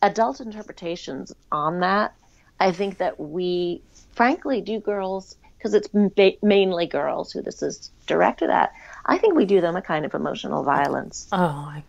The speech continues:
Speaker 2: I have to agree with you. I mean, it's
Speaker 1: Oh,
Speaker 2: more
Speaker 1: thank
Speaker 2: than a
Speaker 1: you.
Speaker 2: disservice,
Speaker 1: Almost no
Speaker 2: isn't
Speaker 1: one
Speaker 2: it?
Speaker 1: does.
Speaker 2: You're right. No, no, it's more than a disservice. You're
Speaker 1: Oh,
Speaker 2: absolutely
Speaker 1: yeah.
Speaker 2: right, because it, it, uh, wears away at their, uh,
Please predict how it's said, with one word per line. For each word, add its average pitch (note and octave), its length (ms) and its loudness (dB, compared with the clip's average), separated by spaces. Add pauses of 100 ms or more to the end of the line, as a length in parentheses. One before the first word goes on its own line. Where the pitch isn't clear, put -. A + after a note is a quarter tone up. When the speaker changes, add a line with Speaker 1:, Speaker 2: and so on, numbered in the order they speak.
Speaker 2:
I D#3+ 200 -8
have D3+ 280 -10
to D3+ 120 -8
agree D#3+ 280 -2
with D#3 240 -8
you. D3 380 -6
I F#3 80 0
mean, E3+ 200 4
it's E3 140 4
Speaker 1:
Oh, A3+ 60 8
Speaker 2:
more F#3+ 220 12
Speaker 1:
thank - 60 6
Speaker 2:
than E3 120 6
a E3 40 8
Speaker 1:
you. E3 60 6
Speaker 2:
disservice, E3+ 360 6
Speaker 1:
Almost D3+ 260 6
no E3+ 60 8
Speaker 2:
isn't G#3+ 140 6
Speaker 1:
one - 120 4
Speaker 2:
it? C#3+ 40 2
Speaker 1:
does. D#3+ 340 0
Speaker 2:
You're E3+ 140 2
right. E3 340 8 (180)
No, E3 540 12
no, E3+ 320 12
it's F#3 160 8
more A3 240 12
than E3+ 160 12
a D3+ 80 8
disservice. D3+ 840 8 (100)
You're F#3+ 200 8
Speaker 1:
Oh, - 40 10
Speaker 2:
absolutely F3 680 8
Speaker 1:
yeah. D#3+ 80 0
Speaker 2:
right, D3 420 8 (300)
because F3 400 8
it, - 340 8 (300)
it, G#3 420 8 (280)
uh, F#3+ 380 10
wears G#3 320 12
away F#3 720 10
at F#3 260 8
their, D#3+ 600 8 (380)
uh, E3+ 260 4